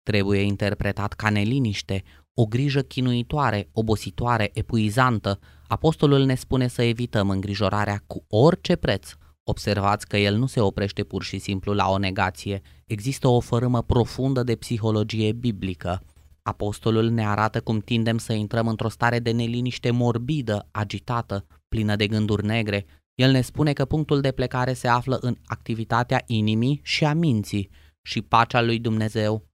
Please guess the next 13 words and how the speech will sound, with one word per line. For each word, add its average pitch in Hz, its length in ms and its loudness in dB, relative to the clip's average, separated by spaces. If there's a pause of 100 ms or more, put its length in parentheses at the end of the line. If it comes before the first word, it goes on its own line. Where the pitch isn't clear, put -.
(120)
care 123 240 4
întrece 127 520 0
orice 156 380 2
pricepere, 143 720 -2 (280)
vă 113 140 2
va 107 160 4
păzi 113 380 0
inimile 113 720 0
și 113 320 0
gândurile 123 720 2
în 107 220 -2
Isus 113 520 -6
Hristos. - 640 -6